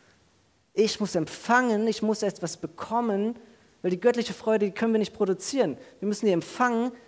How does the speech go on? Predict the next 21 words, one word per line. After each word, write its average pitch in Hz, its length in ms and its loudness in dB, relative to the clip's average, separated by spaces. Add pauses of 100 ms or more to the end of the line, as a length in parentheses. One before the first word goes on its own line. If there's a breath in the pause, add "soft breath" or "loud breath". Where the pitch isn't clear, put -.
(180 loud breath)
und 202 120 -2
erst 208 300 2
dann 247 260 4
können 226 260 0
wir 208 80 2
sie 196 180 -4
weitergeben. 190 520 -2 (1600 soft breath)
Aber 156 240 -2
wir 156 160 0 (240)
müssen 165 240 -4
auch 143 120 -4
offen 151 260 -2
dafür 139 240 -4
sein, 123 380 -6 (560)
dann 131 220 -2
wirklich 139 380 -4
diesen 135 200 -6
Schritt - 240 -8
zu - 120 -14
gehen 127 260 -4
und 117 240 -10